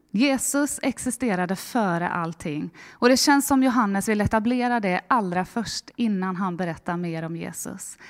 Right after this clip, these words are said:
Han vill att vi ser att Jesus är Gud. Det andra jag vill dela med dig, det kommer ifrån vers fyra, där Jesus beskrivs som liv och ljus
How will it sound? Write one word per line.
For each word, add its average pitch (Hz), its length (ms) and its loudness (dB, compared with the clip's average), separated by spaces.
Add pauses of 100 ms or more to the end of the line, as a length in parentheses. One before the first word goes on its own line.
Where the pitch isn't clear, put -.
(180)
Han 269 180 8
vill 254 180 4
att 202 140 0
vi 175 100 0
ser 180 600 -4 (240)
att - 200 -4
Jesus 175 760 -4
är 165 220 -4
Gud. 175 420 -6 (1700)
Det 226 120 4
andra 311 320 8
jag 320 100 2
vill 277 120 2
dela 233 260 4
med 214 120 2
dig, 180 360 0 (180)
det 233 240 0
kommer 208 680 2
ifrån 196 320 -2
vers 185 240 -2
fyra, 240 520 0 (760)
där 220 120 4
Jesus 262 640 2
beskrivs 185 840 0
som 214 260 0
liv 190 580 0
och 214 60 2
ljus 233 640 0